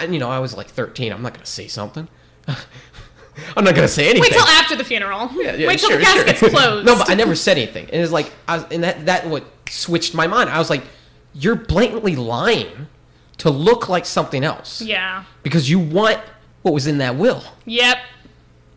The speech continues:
Speaker 1: I was like,
Speaker 2: Oh, yeah.
Speaker 1: and, and I, I never expect anything from my grandparents.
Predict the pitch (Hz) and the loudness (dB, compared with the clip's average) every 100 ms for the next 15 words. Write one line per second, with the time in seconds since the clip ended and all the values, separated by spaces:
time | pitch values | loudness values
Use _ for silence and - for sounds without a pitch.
0 | _ - 185 - - 247 254 220 202 214 | _ -8 -6 -6 -4 0 0 0 -2 0
1 | 240 220 127 - - - 139 120 139 120 | 0 0 -6 -10 -20 -12 -10 -4 -4 -4
2 | 110 - 120 127 127 123 120 123 120 120 | -8 -6 -8 -6 -6 -6 -8 -8 -8 -8
3 | - - - - | -10 -14 -16 -20